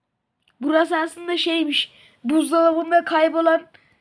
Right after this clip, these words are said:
şeylerin, ee, kaybolan şeylerin geldiği yermiş. Sonsuz, aman, biberon kalesine düşüyorlarmış. Sonsuzluk kalesi diyordum. Çıkış nerede oğlum?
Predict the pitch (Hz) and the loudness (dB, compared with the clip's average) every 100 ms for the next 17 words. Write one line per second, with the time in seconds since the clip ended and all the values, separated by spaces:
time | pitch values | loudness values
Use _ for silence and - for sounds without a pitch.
0 | _ - 320 285 294 311 320 302 _ _ | _ -8 -4 -4 -2 -2 -4 -6 _ _
1 | _ _ _ _ _ _ 240 262 262 254 | _ _ _ _ _ _ 0 2 2 2
2 | 262 262 262 254 - _ _ _ _ _ | 2 0 0 -4 -8 _ _ _ _ _
3 | _ _ _ _ - 285 302 311 311 311 | _ _ _ _ -2 0 2 4 2 0
4 | 311 294 302 311 240 277 277 285 285 277 | -4 -6 -6 -6 -2 -2 -2 -4 -2 -4
5 | 247 220 226 - _ _ _ _ _ _ | -4 -10 -14 -16 _ _ _ _ _ _
6 | _ _ _ _ _ _ _ _ _ _ | _ _ _ _ _ _ _ _ _ _
7 | _ _ 320 311 277 - - 285 302 285 | _ _ -6 -6 -6 -14 -10 -6 -4 -6
8 | 240 254 262 311 320 - 311 294 285 302 | -6 -6 -4 -2 -2 -2 -4 -4 -6 -6
9 | 285 262 269 233 233 226 - _ _ _ | -6 -8 -8 -10 -14 -16 -20 _ _ _
10 | - 269 254 240 254 247 240 233 247 247 | -12 -12 -12 -12 -12 -10 -10 -10 -12 -10
11 | 226 220 _ _ _ _ _ _ _ _ | -12 -16 _ _ _ _ _ _ _ _
12 | _ _ _ _ _ _ _ _ _ _ | _ _ _ _ _ _ _ _ _ _
13 | _ _ _ - 233 320 320 294 247 254 | _ _ _ -14 -10 -8 -6 -6 -4 -4
14 | 294 285 233 | -2 -4 -8